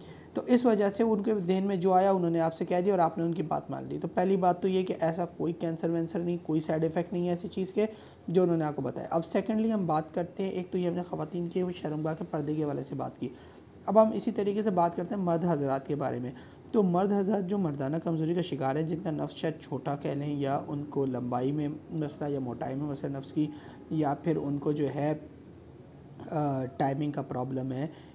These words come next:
या इनको किसी भी किस्म की मर्दाना कमज़ोरी है, अब वो लोग ये बात जिक्र ही नहीं करते। अच्छा, कोई हिम्मत करके जिक्र कर लेता है,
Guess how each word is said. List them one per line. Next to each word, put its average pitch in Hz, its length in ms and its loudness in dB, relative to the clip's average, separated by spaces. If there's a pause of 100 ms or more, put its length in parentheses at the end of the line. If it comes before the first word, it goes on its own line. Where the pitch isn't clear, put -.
या 175 180 4
इनको 165 180 0
किसी 165 360 -2
भी 165 100 2
किस्म 151 340 -2
की 156 80 -2
मर्दाना 135 420 -4
कमज़ोरी 135 500 -4
है, 156 280 -2 (400)
अब 175 220 2
वो 202 140 8
लोग 233 260 6
ये 202 120 4
बात 185 240 6
जिक्र 156 320 2
ही 156 80 2
नहीं 165 120 0
करते। 165 560 -2
अच्छा, 175 320 2 (340)
कोई 220 480 4
हिम्मत 202 360 2
करके 202 280 4
जिक्र 156 280 0
कर 175 140 0
लेता 202 300 4
है, 220 160 6